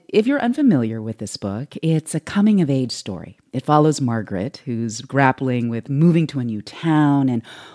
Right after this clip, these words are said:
all the realities of going through puberty, like bras, periods, and boys. It's been banned in some schools and libraries for discussing topics like menstruation.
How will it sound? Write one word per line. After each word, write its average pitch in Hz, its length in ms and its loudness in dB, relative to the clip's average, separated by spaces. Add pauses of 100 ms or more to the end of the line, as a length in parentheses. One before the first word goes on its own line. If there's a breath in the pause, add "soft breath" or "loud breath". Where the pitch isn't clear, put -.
all 214 160 4
the 240 100 6
realities 151 720 2
of - 140 -14
going 123 260 -2
through 131 160 -8
puberty, 147 500 -8 (120)
like 110 320 -8 (100)
bras, 95 920 -6
periods, 147 960 0
and 143 160 -4
boys. 113 560 -8 (600 loud breath)
It's - 160 0
been 480 200 4
banned 170 460 2
in 127 100 -4
some 143 180 0
schools 165 340 -2
and 135 100 2
libraries 117 600 -4
for 165 160 -2
discussing 220 480 0
topics 180 400 -2
like 151 160 -2
menstruation. 151 760 -2